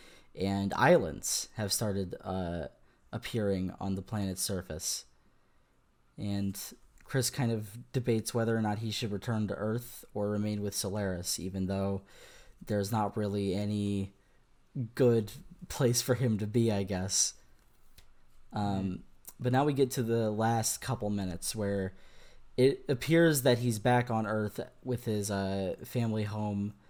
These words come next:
Speaker 1: um, in which he,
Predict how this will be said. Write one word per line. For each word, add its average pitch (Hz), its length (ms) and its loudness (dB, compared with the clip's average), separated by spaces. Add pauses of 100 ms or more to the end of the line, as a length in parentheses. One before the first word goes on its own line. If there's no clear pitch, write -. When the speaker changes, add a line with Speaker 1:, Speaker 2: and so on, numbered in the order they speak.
(920)
Speaker 1:
um, 90 420 -2 (120)
in 113 100 0
which 113 240 0
he, 107 320 -2